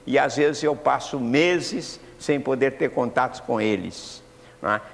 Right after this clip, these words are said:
E então eu teria de fato uma maior liberdade." Bem, então isso aí é o tipo de argumento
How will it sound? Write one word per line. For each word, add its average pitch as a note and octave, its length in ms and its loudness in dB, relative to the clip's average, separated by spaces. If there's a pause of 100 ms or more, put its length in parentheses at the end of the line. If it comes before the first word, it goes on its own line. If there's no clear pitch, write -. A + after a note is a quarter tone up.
(100)
E B2 220 2
então C#3 360 0
eu C3 120 2
teria B2 340 0
de A#2 100 -8
fato A2 340 -2
uma B2 100 -4
maior G#2+ 380 0
liberdade." G#2+ 640 0 (400)
Bem, E2 180 -2 (260)
então G#3 300 0
isso G3+ 240 0
aí D#3 160 2
é F#3 40 0
o - 20 0
tipo F3+ 220 -6
de F3+ 60 2
argumento D3 460 -2